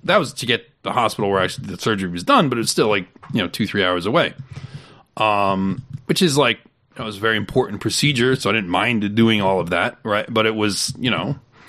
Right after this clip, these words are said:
still. Uh, doctor shopping for me is, was something I was able to do because I'm younger,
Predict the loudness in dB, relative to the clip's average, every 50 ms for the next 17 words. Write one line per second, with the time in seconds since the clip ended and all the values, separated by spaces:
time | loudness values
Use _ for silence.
0 | -20 -20 -20 -20 -20 -20 -16 -16 -16 -16 -16 -18 -18 -16 -16 -14 -14 -14 -12 -10
1 | -8 0 0 0 0 0 -6 _ _ _ _ _ _ -20 -20 _ _ _ _ _
2 | -4 0 2 4 4 4 2 2 0 2 2 0 0 0 -2 0 2 0 2 2
3 | 0 -4 -4 -4 -2 0 2 2 4 4 4 4 4 2 2 0 -4 -6 -4 -2
4 | -2 0 0 -2 -2 -4 -6 -6 -4 -4 -2 0 0 0 0 2 0 0 0 0
5 | 0 0 0 0 -2 -4 -6 -6 -2 0 0 0 0 0 0 -2 0 0 0 0
6 | 2 0 0 0 -2 -4 -4 -2 0 0 2 2 2 2 2 2 0 0 -2